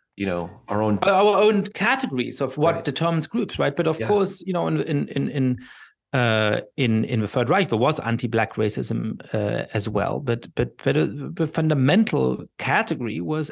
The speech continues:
Speaker 2: Aryan versus non-Aryan, and that's a category that splits whi-, what today in the United States would be seen as white, different white groups, uh, uh, apart from each other, right?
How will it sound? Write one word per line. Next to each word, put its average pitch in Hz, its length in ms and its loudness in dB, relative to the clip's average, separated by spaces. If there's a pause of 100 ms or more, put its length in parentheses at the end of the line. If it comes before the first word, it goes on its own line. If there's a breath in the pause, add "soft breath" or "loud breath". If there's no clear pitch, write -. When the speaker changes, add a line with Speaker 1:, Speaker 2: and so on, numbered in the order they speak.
Speaker 2:
Aryan 147 460 2
versus 165 260 0
non-Aryan, 180 640 -2
and 107 160 -2
that's 127 200 -2
a 139 60 -2
category 135 480 -2
that 127 280 0 (400 loud breath)
splits - 800 2 (380)
whi-, 117 460 0
what 123 240 0
today 135 280 0
in 185 60 2
the 139 60 2
United 113 160 0
States 185 240 -2
would 123 80 -8
be 113 60 -2
seen 127 180 -2
as 107 120 -2
white, 113 480 0
different 123 300 0
white 113 280 0
groups, 131 420 -2 (120)
uh, - 40 -6
uh, 139 840 -2
apart 202 360 0
from 113 240 -2
each - 220 -6
other, - 280 -8
right? 127 300 0